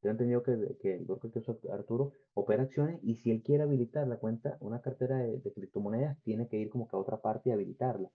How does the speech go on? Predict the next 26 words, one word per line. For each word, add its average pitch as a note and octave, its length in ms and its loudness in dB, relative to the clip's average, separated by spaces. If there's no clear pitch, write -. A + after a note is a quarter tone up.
No A2+ 80 4
está C3+ 180 6
tan, C#3+ 320 2
tan A#2 120 4
integrado. A2 480 2
¿Pero G#2 140 0
por G2+ 140 -2
qué C3+ 80 0
no D3 80 2
está C#3+ 120 -2
integrado? C#3 460 0
Porque, - 220 -6
bueno, D3 220 2
el G2+ 60 0
broker G2 340 0
de B2 80 -2
C B2+ 140 2
F B2+ 140 -4
Ds C3+ 240 0
no G#2+ 100 -2
es G#2+ 60 -6
un G#2+ 80 -2
broker B2 300 4
que G2 60 -10
esté G#2 140 -6
regulado B2+ 600 4